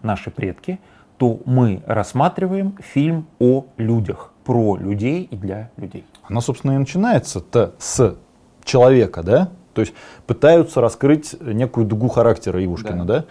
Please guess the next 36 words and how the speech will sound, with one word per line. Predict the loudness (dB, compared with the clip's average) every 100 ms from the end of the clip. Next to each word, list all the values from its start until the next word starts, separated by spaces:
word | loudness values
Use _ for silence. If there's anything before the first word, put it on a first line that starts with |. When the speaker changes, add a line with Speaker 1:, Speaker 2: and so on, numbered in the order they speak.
| -18 -20 -8
Speaker 2:
Судя | 2 4 4
по | 0
тому, | 0 2 0
что | 0 -2
я | 2 2
понимаю, | 2 0 0 0
потом | 0 0 0
он | 0 0
едет | 0 0
откуда-то, | -4 -2 0 0 0
видимо, | -4 -4 -6 -8
или | -4 -2
из | -2 -2
госпиталя, | -2 -2 -4 -6 -4
или, | -2 -4 -6
или | -2 -2
из | -2
медсанбата | -4 -6 -6 -2 0 2 0 -2 -6 _
на, | 0 4 4 4 -2
ну, | -4 -4
в | -2
действующую | -2 -2 0 0 0
часть. | 2 0 -2 -12
Как | -6 0
раз | 0 0 -14 -16 -6
кульминация | 0 2 4 2 -2
битвы | -4 -6 -6
под | -6
Москвой, | -4 -4 2 2
точнее, | 0 -6 -2
немецкого | 0 -2 -4 -8
наступления, | -8 -8 -2 -2 -2
когда | -6 -6
вот-вот-вот | -2 0 0 0 0 0 0
оно | -2
закончится, | -2 -2 0 -2 -2 -2 -4